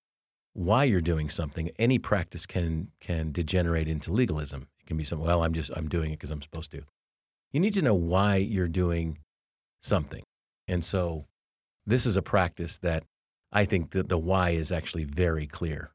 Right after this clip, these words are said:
And here it is. Most of the time, I think we have a challenge to, forgive me for saying it this way, but to get our head on straight.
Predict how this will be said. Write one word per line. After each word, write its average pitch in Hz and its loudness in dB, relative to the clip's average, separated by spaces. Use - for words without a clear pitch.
And 98 -6
here 160 4
it 104 2
is. 78 -2
Most 175 4
of 151 -6
the 135 2
time, 85 -2
I 95 -2
think - 0
we 104 4
have 90 2
a 101 -2
challenge 87 0
to, 98 2
forgive 110 2
me 101 4
for 95 -2
saying 92 2
it 82 0
this 85 -4
way, 78 -2
but 90 2
to - -6
get 165 2
our 131 2
head 98 0
on 71 -2
straight. - -6